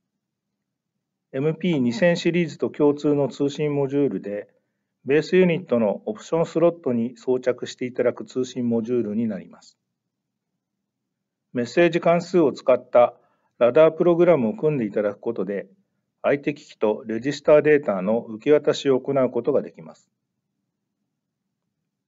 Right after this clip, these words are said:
機能略称二一八アイエフディーは、エムピー三千シリーズのシーピーユーモジュールに内蔵されたイーサネット通信機能です。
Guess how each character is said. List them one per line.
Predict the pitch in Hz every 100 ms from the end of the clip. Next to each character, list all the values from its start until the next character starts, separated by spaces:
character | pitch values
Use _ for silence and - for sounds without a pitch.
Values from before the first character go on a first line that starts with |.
| _ _ _ _ _ _
機 | 135
能 | 170 185
略 | 180 180
称 | 120 98 - 151
二 | 165
一 | 165 -
八 | 160 151 143
ア | 123 139
イ | 151
エ |
フ | 151 127
デ | 98 147 131
ィ |
ー |
は、 | 92 95 - _ _ _ _ _ _ -
エ | 135
ム | 160
ピ | 180 139
ー |
三 | - 160
千 | 156 160
シ | 156 160
リ | 160 143
ー |
ズ | 110
の | 117 120 120 -
シ | - 165
ー | 165
ピ | 180
ー |
ユ | 180
ー | 180
モ | 175
ジ | 165
ュ | 175
ー |
ル | 147
に | 110 104
内 | 117 139
蔵 | 139 147
さ | 147
れ | 139 139
た | 160 156 -
イ | 135
ー |
サ | 131
ネ | 135
ッ | 135
ト | 127
通 | 127 131
信 | 127 127
機 | 123 131
能 | 80
で | 78
す。 | -